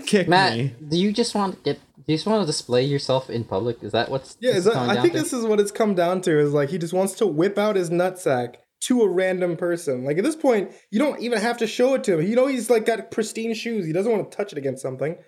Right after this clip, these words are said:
Speaker 3: That could have been your, they could have been your pants or your nuts.
Speaker 1: Well, I'm, I'm gambling on the fact that he doesn't wanna get, like,
Speaker 2: But, but
Speaker 1: skin juice
Speaker 2: Okay, but Matt,
Speaker 1: or ball
Speaker 2: but, like,
Speaker 1: juice.
Speaker 2: the, like, the,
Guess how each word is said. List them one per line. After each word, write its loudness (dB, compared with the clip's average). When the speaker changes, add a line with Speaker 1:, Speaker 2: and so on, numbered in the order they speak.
Speaker 3:
That 2
could 0
have 4
been 2
your, 2
they -2
could -4
have 2
been 4
your 2
pants -2
or 2
your 2
nuts. -2
Speaker 1:
Well, 2
I'm, 0
I'm 2
gambling 2
on -2
the 0
fact -4
that 0
he 2
doesn't 2
wanna 2
get, 0
like, 2
Speaker 2:
But, -2
but -2
Speaker 1:
skin 2
juice 2
Speaker 2:
Okay, 2
but -2
Matt, 4
Speaker 1:
or -10
ball 4
Speaker 2:
but, 4
like, 2
Speaker 1:
juice. -2
Speaker 2:
the, 2
like, -4
the, 2